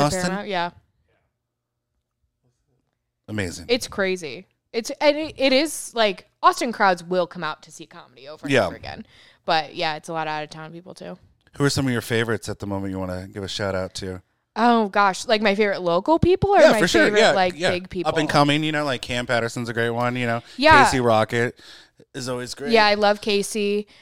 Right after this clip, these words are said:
Speaker 2: Um, I think over at the Mothership right now, Ryer Kammerman, she used to
Speaker 1: Oh.
Speaker 2: be a door guy at Sunset, and then Mothership
Speaker 1: She's
Speaker 2: took her.
Speaker 1: hilarious.
Speaker 2: But she's so
Speaker 1: She did a joke
Speaker 2: funny.
Speaker 1: where, uh, going to the gas station,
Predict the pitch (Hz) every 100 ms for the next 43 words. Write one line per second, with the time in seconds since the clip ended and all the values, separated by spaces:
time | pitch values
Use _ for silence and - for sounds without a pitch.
0 | _ - 208 202 196 208 220 262 320 330
1 | - 214 208 214 233 233 240 220 196 196
2 | 202 190 180 196 202 220 220 220 220 214
3 | 208 185 190 208 202 180 180 196 208 214
4 | 226 - 190 190 156 160 147 143 131 208
5 | 202 190 196 202 202 202 208 185 180 -
6 | - 190 185 185 175 180 175 180 175 175
7 | 175 190 - - - 180 180 175 139 127
8 | 135 147 143 135 123 220 196 180 _ _
9 | - - 240 202 - - - 196 180 170
10 | 160 185 196 180 143 160 160 190 156 139
11 | 131 117 117 110 120 120 117 104 110 110
12 | 117 131 123 - 139 135